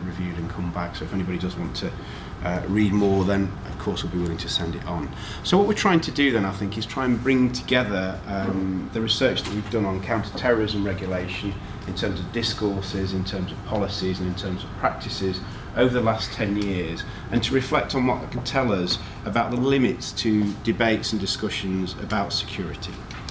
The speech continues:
So in this presentation, I want to try and split it down into three connected observations, uh, those around divisions which are reproduced by policy,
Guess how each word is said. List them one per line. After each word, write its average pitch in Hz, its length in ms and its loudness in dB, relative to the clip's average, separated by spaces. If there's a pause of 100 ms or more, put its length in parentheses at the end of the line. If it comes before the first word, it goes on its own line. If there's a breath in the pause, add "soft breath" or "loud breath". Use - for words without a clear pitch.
(320 loud breath)
So - 120 2
in 127 80 10
this 156 100 6
presentation, 107 680 0
I 104 60 2
want 104 160 -2
to - 80 -6
try 110 200 0
and 104 100 0
split 113 300 -4
it 90 80 -6
down 98 220 0
into 95 280 -4
three 110 480 -2
connected 139 720 0 (340 loud breath)
observations, 92 960 0 (320 loud breath)
uh, 95 240 2
those 120 300 4
around 104 400 2
divisions 123 500 2
which - 220 -2
are 110 40 0
reproduced 110 600 2
by 101 160 2
policy, 113 680 2